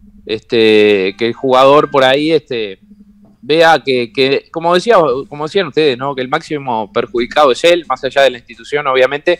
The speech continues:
pero lo quieren, este, al cien por ciento, porque entienden que tiene grandes condiciones, pero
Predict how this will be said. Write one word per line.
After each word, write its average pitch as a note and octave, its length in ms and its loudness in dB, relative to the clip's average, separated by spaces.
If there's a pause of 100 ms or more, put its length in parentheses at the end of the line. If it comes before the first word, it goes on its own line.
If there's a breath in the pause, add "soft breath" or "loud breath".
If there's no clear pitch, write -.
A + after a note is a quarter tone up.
(360 soft breath)
pero D#3+ 420 4
lo - 240 -4
quieren, E3+ 560 0
este, G#2+ 720 -2
al A#2+ 140 0
cien F#3+ 300 -2
por C#3 160 -2
ciento, F3 340 -2
porque B2 120 -2
entienden C#3+ 380 -6
que B2 100 -4
tiene C#3+ 240 -8
grandes C#3+ 280 -2
condiciones, D3+ 500 -6
pero D#3 280 4